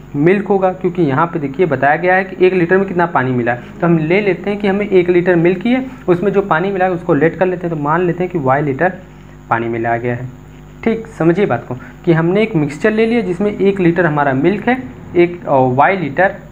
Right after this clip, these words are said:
पानी है, इनको मिला के एक mixture बना है। That means ये plus कर दिए तो ये हमारा mixture हो गया, एक mixture बना है।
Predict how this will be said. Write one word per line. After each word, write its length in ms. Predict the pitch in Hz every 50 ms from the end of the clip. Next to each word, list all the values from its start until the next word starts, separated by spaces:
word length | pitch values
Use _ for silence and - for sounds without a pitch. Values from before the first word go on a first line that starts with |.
| - - -
पानी 260 | 143 135 135 135 127
है, 100 | 123 123 123 - - - -
इनको 480 | 165 147 160 196 202 190 196 - 247 247
मिला 400 | 214 175 156 151 147 156 180 196
के 120 | 190 196 233
एक 180 | - 185 170 170
mixture 320 | 160 156 - - 196 175
बना 280 | 139 131 127 123 123 123
है। 120 | 123 123 123
That 140 | 127 123 147
means 260 | 156 151 - - - 131 127
ये 140 | 147 165 170 170 170 - -
plus 220 | - 151 160 160 - -
कर 100 | 180 175
दिए 140 | 180 196 196
तो 80 | 190 165
ये 200 | 147 151 175 185
हमारा 380 | 185 165 135 127 127 143 170
mixture 500 | 185 175 143 123 - - - - 135 131
हो 140 | 135 135 151
गया, 140 | 156 175 170
एक 120 | 147 143
mixture 300 | 139 135 131 131 - 151
बना 260 | 131 123 123 120 123 123
है। 120 | 120 -